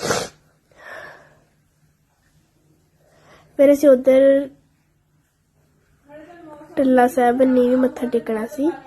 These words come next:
ਤਾਂਹੀਓ ਫਿਰ ਪਹਿਲਾਂ ਅਸੀਂ ਉੱਧਰ ਗਏ। ਇੱਥੇ ਨਾ ਇੱਕ ਬਹੁਤ ਹੀ ਵਧੀਆ ਜਗ੍ਹਾ ਗੀ, ਜਿੱਥੇ ਬਾਬਾ ਜੀ ਜਿਹੜੇ ਸੀਗੇ, ਉਹ ਵਚਨ ਕਰ ਦਿੰਦੇ ਸੀ। ਜਿਹੜੀ ਮਲਕਾ ਵਿਕਟੋਰੀਆ ਸੀ, ਆਹ ਵਾਲੀ ਥਾਂ ਨਾ ਜਿਹੜੀ, ਇੱਥੇ ਮਲਕਾ ਵਿਕਟੋਰੀਆ ਸੀ ਜਿਹੜੀ,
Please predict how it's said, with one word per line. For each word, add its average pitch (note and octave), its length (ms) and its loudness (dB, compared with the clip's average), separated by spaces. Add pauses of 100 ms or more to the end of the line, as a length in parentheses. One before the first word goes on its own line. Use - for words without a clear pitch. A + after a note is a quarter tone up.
(380)
ਤਾਂਹੀਓ B3 220 0
ਫਿਰ C4 260 0
ਪਹਿਲਾਂ A#3+ 280 -2
ਅਸੀਂ B3+ 200 0
ਉੱਧਰ A#3 240 -2
ਗਏ। B3 220 2 (1500)
ਇੱਥੇ D#4 240 0
ਨਾ G4+ 80 6
ਇੱਕ A4 140 4
ਬਹੁਤ D#4+ 480 2
ਹੀ F#4+ 240 6
ਵਧੀਆ D4+ 320 4
ਜਗ੍ਹਾ D4+ 340 2
ਗੀ, C#4 360 -4 (640)
ਜਿੱਥੇ D#4 460 2
ਬਾਬਾ C4 440 2
ਜੀ C#4 100 -2
ਜਿਹੜੇ D4 300 2
ਸੀਗੇ, C4+ 340 -2
ਉਹ F#4+ 100 0 (100)
ਵਚਨ C#4 280 0
ਕਰ C#4 160 0
ਦਿੰਦੇ B3+ 240 4
ਸੀ। B3 80 -4
ਜਿਹੜੀ C4+ 220 2
ਮਲਕਾ C4 440 4
ਵਿਕਟੋਰੀਆ B3+ 460 2
ਸੀ, C4+ 140 -2
ਆਹ B3 120 0
ਵਾਲੀ E4 280 4 (600)
ਥਾਂ B3 300 -2
ਨਾ F4 100 2
ਜਿਹੜੀ, C4+ 260 0
ਇੱਥੇ D4+ 180 -4
ਮਲਕਾ B3+ 420 2
ਵਿਕਟੋਰੀਆ B3+ 520 4
ਸੀ A#3+ 140 -6
ਜਿਹੜੀ, A#3+ 340 0